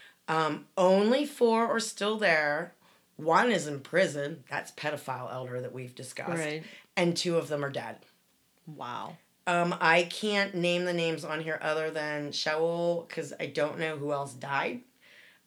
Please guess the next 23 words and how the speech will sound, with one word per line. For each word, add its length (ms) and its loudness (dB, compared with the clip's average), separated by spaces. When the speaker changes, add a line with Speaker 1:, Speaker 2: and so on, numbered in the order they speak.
Speaker 1:
I 80 0
don't 180 0
know 180 2
the 80 -4
four 280 4
that 100 2
are 40 -4
there, 220 2
but 100 -4
there's 180 -8
one, 320 -2
two, 520 -6
three, 320 -8
four, 300 -2
five, 800 -4
six, 480 -8
seven, 540 -2
eight, 360 -8
nine, 720 -4
ten, 560 -2
eleven, 680 -4
twelve. 800 -2
There's, 200 -6